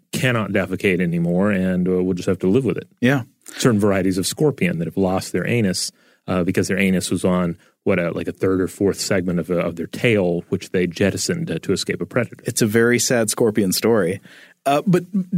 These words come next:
Speaker 2: to the Anomalocaris mouth, so from what I can tell, there's actually still scientific disagreement about those mouth parts, about that sphincter of death, about that ring of teeth pointing inward. So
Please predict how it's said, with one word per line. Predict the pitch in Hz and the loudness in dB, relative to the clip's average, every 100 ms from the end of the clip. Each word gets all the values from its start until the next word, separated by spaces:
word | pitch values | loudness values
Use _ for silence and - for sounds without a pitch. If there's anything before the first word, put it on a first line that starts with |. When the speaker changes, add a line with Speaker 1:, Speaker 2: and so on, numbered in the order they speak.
| 165 | 2
Speaker 2:
to | 214 208 | 4 4
the | 180 | 4
Anomalocaris | 147 151 139 120 - 208 180 - | 4 2 2 2 2 2 2 0
mouth, | 98 80 101 | -2 -2 -2
so | - 135 135 - | 0 2 2 2
from | 170 160 | 2 4
what | 247 | 4
I | 254 | 2
can | 202 110 | 2 2
tell, | - 165 113 87 90 - _ - | 2 2 2 0 -4 -18 _ 0
there's | 143 147 | 2 2
actually | 285 - 214 | 0 2 0
still | - - 160 151 139 | 0 0 2 2 2
scientific | - 131 117 - 110 92 | 2 2 2 0 -2 0
disagreement | 113 107 98 101 127 139 104 - | -2 0 0 2 4 4 2 0
about | 101 - 113 113 107 | -6 -2 2 2 0
those | 110 101 90 - | 0 0 0 0
mouth | 104 98 | 0 0
parts, | - 71 80 | -4 -4 -2
about | 101 98 107 104 | 0 2 0 0
that | 110 98 | 0 0
sphincter | - 107 98 101 | 0 0 2 2
of | 85 - | 2 0
death, | 87 82 | -2 0
about | 98 92 | 0 0
that | 101 - | 0 -2
ring | 104 98 104 113 104 101 | -2 2 4 4 4 2
of | 95 87 - | -2 -4 -4
teeth | - 104 87 - - | -2 -2 -2 -6 -2
pointing | 95 87 82 | 0 2 0
inward. | 87 78 78 87 - - - | 0 -2 -4 -8 -10 -14 -4
So | - 180 | 0 2